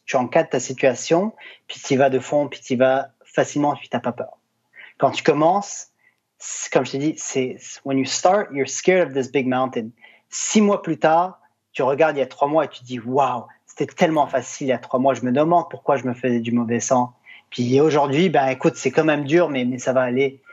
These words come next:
Puis un an après, tu te dis, « Waouh, il y a six mois, c'était tellement plus facile. »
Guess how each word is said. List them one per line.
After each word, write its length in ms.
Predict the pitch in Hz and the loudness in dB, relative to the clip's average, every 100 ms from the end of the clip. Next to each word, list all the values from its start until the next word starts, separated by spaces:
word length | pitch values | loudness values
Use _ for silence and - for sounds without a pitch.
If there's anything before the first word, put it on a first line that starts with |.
| - _ | -20 _
Puis 140 | 160 - | -2 2
un 180 | 180 185 | 2 4
an 80 | 175 | 2
après, 260 | - 196 175 | 2 0 0
tu 120 | 139 | -6
te 40 | |
dis, « 140 | 123 147 | -4 2
Waouh, 260 | 180 160 - - _ _ | 2 2 -4 -16 _ _
il 40 | - | -12
y 20 | |
a 40 | |
six 220 | - - 185 | -10 -2 0
mois, 180 | 190 | 0
c'était 180 | 180 - _ | -2 -12 _
tellement 280 | 226 190 160 | 0 2 -2
plus 160 | - 139 | -2 -4
facile. » 540 | 131 127 190 180 | -4 -2 -2 -2